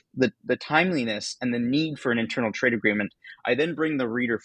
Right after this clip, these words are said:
forward and I say, "How has it worked? We've had thirty years of operation of this agreement. How has it worked? What's the diagnosis? And what's, wh-, what, what's the trajectory? Where are we heading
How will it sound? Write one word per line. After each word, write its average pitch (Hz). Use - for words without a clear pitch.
forward 113
and 123
I 107
say, 110
"How 185
has 185
it 127
worked? 113
We've 127
had 127
thirty 185
years 143
of 113
operation 110
of 95
this 104
agreement. 92
How 165
has 202
it 208
worked? 117
What's 139
the 151
diagnosis? 120
And 127
what's, 151
wh-, -
what, 135
what's 165
the 185
trajectory? 117
Where 131
are 160
we 131
heading 113